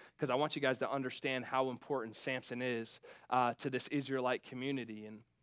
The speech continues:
at this point in time, we find the Israelites, who are God's people, they're being oppressed by the Philistines.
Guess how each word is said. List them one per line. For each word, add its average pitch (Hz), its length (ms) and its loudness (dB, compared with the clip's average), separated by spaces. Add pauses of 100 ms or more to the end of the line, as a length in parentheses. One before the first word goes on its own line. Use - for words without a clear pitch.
(520)
at 151 160 2
this 165 180 4
point 165 300 0
in 127 80 -6
time, 120 500 0 (380)
we 151 100 4
find 143 300 4
the 127 120 2
Israelites, 131 580 4
who 143 80 0
are 123 100 2
God's 135 320 4
people, 120 480 -2
they're 120 140 0
being 139 220 2
oppressed - 520 2
by 131 160 4
the 117 80 -4
Philistines. 123 840 -2